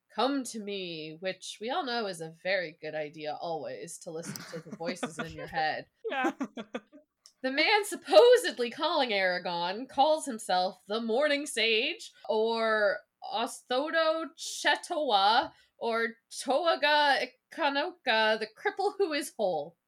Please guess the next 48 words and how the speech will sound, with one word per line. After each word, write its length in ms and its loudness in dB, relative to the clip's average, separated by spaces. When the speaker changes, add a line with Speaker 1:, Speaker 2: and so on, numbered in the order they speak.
Speaker 1:
Just 420 -6
Speaker 2:
Yeah, 320 -8
Speaker 1:
a 20 0
lot 220 4
of 80 2
Speaker 2:
totally 140 2
Speaker 1:
names. 180 2
Speaker 2:
correct. 520 -4
<laughs> 60 -20
Speaker 1:
Yeah, 460 4
I 80 6
don't 220 2
know 140 0
if 80 -2
any 160 0
of 80 -6
those 200 -6
are 140 -6
right. 200 -2
We're 100 -8
just 180 -10
going 280 -4
with 220 -8
it. 300 2
Speaker 2:
<laughs> 20 -4
Speaker 1:
So 800 0
he 160 -6
tells 320 -4
Aragorn 540 -2
to 80 -20
trust 360 0
Arya 540 2
and 200 -6
follow 300 -2
her 300 -4
to 340 -4
Elsmere 840 -2
and 300 -6
to 120 -16
trust 360 -8
the 140 -6
elves, 560 -2
and 220 -10
that's 220 -4
how 140 0
he'll 140 -4
find 320 -2
him. 220 -12